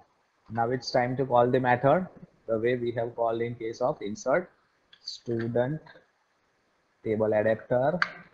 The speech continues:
dot update student, right? In which we need to pass the parameter. Now you can see over here how many parameter they are asking, one, two, and three, and the fourth parameter will be considered as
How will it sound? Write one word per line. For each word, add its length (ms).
dot 480
update 460
student, 420
right? 300
In 140
which 240
we 120
need 240
to 80
pass 260
the 80
parameter. 640
Now 240
you 160
can 180
see 220
over 160
here 500
how 140
many 200
parameter 580
they 120
are 100
asking, 400
one, 440
two, 200
and 200
three, 380
and 120
the 60
fourth 380
parameter 500
will 200
be 320
considered 560
as 280